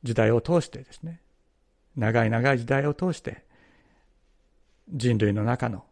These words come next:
中で、自分の意志で神様が、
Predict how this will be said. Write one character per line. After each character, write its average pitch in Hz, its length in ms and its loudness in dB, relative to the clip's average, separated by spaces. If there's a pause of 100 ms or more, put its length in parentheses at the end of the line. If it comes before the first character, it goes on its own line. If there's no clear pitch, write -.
(160)
中 123 240 0
で、 - 220 -10 (1600)
自 113 180 -2
分 110 160 0
の 113 80 -2
意 135 40 -2
志 - 100 -12
で 135 100 -4
神 113 200 -2
様 101 220 -8
が、 - 180 -14